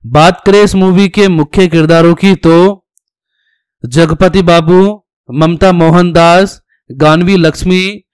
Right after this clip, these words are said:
विमला रमण, आशीष गांधी, आरएस नंदा आदि कलाकार अहम भूमिका निभाते हुए नजर आए हैं। इस मूवी को आईएमडीबी पर दस में से सात की शानदार रेटिंग मिली हुई है।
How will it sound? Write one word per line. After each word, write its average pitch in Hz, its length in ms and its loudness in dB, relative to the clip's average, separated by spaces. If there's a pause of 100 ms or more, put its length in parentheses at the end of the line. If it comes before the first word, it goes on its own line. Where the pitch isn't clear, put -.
(180)
विमला 170 380 0
रमण, 175 500 0 (360)
आशीष 165 400 -2
गांधी, 175 640 -2 (280)
आरएस 165 420 0
नंदा 160 400 -2 (280)
आदि 160 320 -2
कलाकार 180 460 0
अहम 170 380 -2
भूमिका 170 640 0 (360)
निभाते 156 460 0
हुए 165 220 2
नजर 151 420 -2
आए 135 280 0
हैं। 143 340 -2 (560)
इस 196 220 0
मूवी 196 340 0
को 196 400 0
आईएमडीबी 170 600 0
पर 180 220 0
दस 160 260 -2
में 175 140 -2
से 185 240 0
सात 165 380 0
की 185 380 -4 (300)
शानदार 170 560 0
रेटिंग 165 320 -2
मिली 156 200 0
हुई 175 260 2
है। 175 380 0